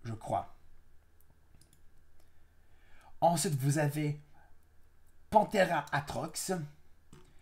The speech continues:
Donc, voici à quoi il ressemble. C'est plutôt un lion, la Panthera atrox.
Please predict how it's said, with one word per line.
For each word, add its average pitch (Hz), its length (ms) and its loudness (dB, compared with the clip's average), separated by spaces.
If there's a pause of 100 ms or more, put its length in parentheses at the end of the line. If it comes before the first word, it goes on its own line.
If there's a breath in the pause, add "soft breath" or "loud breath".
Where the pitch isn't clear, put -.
(800 soft breath)
Donc, 107 140 -4
voici 139 180 0
à 139 60 0
quoi 147 100 2
il 123 60 2
ressemble. 160 420 0 (180)
C'est - 220 0
plutôt 247 260 2
un 208 120 6
lion, 170 400 2
la 127 180 4
Panthera 147 760 2
atrox. 151 600 -2